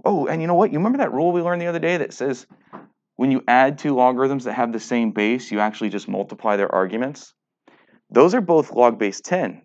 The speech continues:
They have the same base. That means I can write that numerator as a single logarithm in base ten.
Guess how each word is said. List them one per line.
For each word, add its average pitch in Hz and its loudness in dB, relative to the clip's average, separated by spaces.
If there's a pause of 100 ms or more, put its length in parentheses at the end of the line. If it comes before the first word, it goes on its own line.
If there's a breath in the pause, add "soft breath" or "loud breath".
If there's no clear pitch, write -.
They 127 2
have 98 0
the 92 -6
same 85 -10
base. - -6 (760 soft breath)
That - 6
means 143 0
I 127 4
can 113 -6
write 135 6
that - 0 (180)
numerator 113 2
as 104 -2
a 196 -2
single 160 0
logarithm 113 -2 (320)
in 98 -6
base 98 -4
ten. - -6